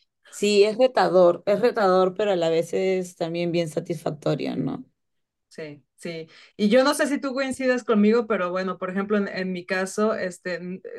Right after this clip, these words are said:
Speaker 2: esta comunidad, n-, n-, es sin fines de lucros, o sea, nosotros no ganamos ni un peso de acá, pero no ganamos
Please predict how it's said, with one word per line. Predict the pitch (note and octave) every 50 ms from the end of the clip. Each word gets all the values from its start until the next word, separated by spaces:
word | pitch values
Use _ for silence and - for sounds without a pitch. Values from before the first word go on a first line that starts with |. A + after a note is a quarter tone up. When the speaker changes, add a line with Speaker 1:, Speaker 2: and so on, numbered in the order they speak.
| - _ _
Speaker 2:
esta | - - G3 G#3 A3 A3+
comunidad, | - A3+ G#3+ G3 F3+ F3 F3+ F3+ F3+ F#3+ F#3+ - - _ _
n-, | - F#3+ F#3 - F#3+ F#3
n-, | - -
es | F#3+ F#3
sin | - G3 F#3
fines | G3 F#3+ F#3 F3+ F3
de | E3 E3 E3+
lucros, | F3 F#3 F#3+ - A3 A3 G#3+ G#3
o | G3+
sea, | - F3 D3+ D3 C#3+
nosotros | - - - E3+ E3+ F#3 F#3 G3 F#3+
no | F#3+ F#3+ F3+ F3
ganamos | F3+ F#3 F#3 F3+ F3+ F3+ F3+ F3+ F#3+ - _ _ _ _
ni | - E3+ E3+
un | E3+ E3
peso | - F#3 F#3+ F#3+ G#3 G#3
de | G3 F3+
acá, | E3+ - F3 F#3 G#3 G#3 - _ _ _ _ _ _ _ _ _ _ _ _ _ _ _
pero | - A#3 A3 A3+ A3+
no | A#3+ C4 C#4
ganamos | D#4 D#4+ D#4 D#4+ D#4 D4+ D4 D#4 D#4+ E4 - - -